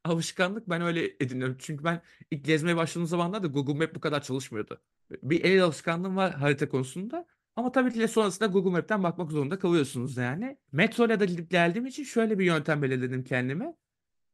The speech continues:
Şehrin böyle turistik yerlerine en merkezi duran neredeyse orada inip orada gezmeyi planladım ve bunda da başarılı oldum.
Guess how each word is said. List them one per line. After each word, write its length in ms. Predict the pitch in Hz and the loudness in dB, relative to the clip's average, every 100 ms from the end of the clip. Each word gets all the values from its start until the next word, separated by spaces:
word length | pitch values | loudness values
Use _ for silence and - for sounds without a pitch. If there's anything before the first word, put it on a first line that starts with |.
| _ | _
Şehrin 580 | - - 220 202 277 240 | -6 2 2 2 -2 0
böyle 280 | 226 233 240 | 0 -2 -4
turistik 440 | - 202 - 233 | -4 -4 -4 0
yerlerine 380 | 226 208 208 208 | 4 4 4 0
en 160 | 220 226 | 0 2
merkezi 560 | 220 214 214 180 202 | 2 0 -2 -4 0
duran 320 | 185 208 208 | 4 4 4
neredeyse 640 | 226 240 185 170 - 311 - _ _ _ | 2 0 0 -2 -2 -8 -8 _ _ _
orada 300 | 240 240 202 | 2 4 2
inip 240 | 208 277 | 0 0
orada 220 | 233 208 208 | 0 2 4
gezmeyi 680 | 180 185 165 175 175 - _ _ _ _ _ _ - | 4 4 4 2 2 0 _ _ _ _ _ _ -2
planladım 800 | 143 135 117 117 226 349 320 | 2 2 0 -6 -6 -8 -6
ve 300 | 269 269 262 | -4 -2 -2
bunda 440 | 214 226 - 214 247 | -2 -2 -4 -2 0
da 100 | 247 | 4
başarılı 400 | 226 240 233 233 | 2 2 2 2
oldum. 280 | 214 254 | 0 -4